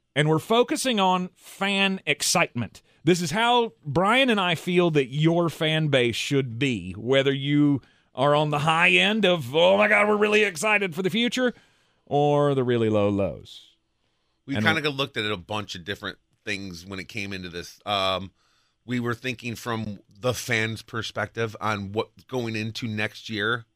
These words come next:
Speaker 2: where is your excitement level for that team? Also, where we feel, you know, basically, um, are you going to be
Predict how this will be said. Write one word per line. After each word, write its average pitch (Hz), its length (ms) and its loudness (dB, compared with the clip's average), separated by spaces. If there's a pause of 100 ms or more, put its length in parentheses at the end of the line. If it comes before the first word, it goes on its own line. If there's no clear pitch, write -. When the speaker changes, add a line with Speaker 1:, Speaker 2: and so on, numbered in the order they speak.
Speaker 2:
where 147 240 -2
is 123 120 -2
your 120 120 -2
excitement 98 500 -6
level 95 240 -8
for 92 380 -8
that 92 280 -8
team? 62 360 -20 (340)
Also, 113 400 -4
where 110 260 -2
we 107 240 -6
feel, 104 640 -4 (800)
you 131 140 -6
know, 104 160 -4 (140)
basically, 107 800 -6 (420)
um, 110 340 -4
are 123 160 -2
you 139 200 -4
going 135 360 -6
to 135 160 -8
be 113 400 -6